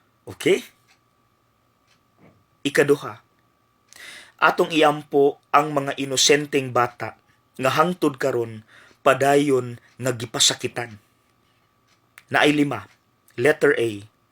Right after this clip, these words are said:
atong iampo ang mga bata nga padayon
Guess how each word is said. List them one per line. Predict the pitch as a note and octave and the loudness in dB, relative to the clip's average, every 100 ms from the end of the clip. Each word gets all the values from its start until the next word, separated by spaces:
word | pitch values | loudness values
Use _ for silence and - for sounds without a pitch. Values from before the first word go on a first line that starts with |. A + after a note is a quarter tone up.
| _ _ _ _ _ | _ _ _ _ _
atong | D#3 - F3 | -4 -2 2
iampo | D3+ C#3+ C#3+ D3+ C#3 | 4 4 0 0 0
ang | C3 B2+ | 0 -2
mga | B2 | -2
bata | B2 A#2+ A#2+ G#2+ _ _ _ _ _ _ - | -2 -4 -8 -14 _ _ _ _ _ _ -4
nga | C#3 | -4
padayon | - B2+ C3+ C#3 C#3 C#3 C#3+ C#3 | 0 0 2 2 4 2 2 -2